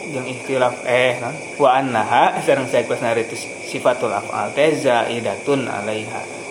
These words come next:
Eta tambahan kanggo sifat zat. Wakhtalafu ikhtilaf para ulama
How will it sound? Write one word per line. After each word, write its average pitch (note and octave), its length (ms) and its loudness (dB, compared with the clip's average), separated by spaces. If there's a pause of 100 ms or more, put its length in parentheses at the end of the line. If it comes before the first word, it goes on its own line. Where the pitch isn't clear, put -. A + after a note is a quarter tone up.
Eta A#2 400 -2 (640)
tambahan A2+ 640 0 (640)
kanggo A2 320 -6
sifat A#2+ 400 -2 (160)
zat. A#2 240 0 (4000)
Wakhtalafu C#3 1120 4
ikhtilaf C3 480 2
para A#2 240 2
ulama A#2 640 2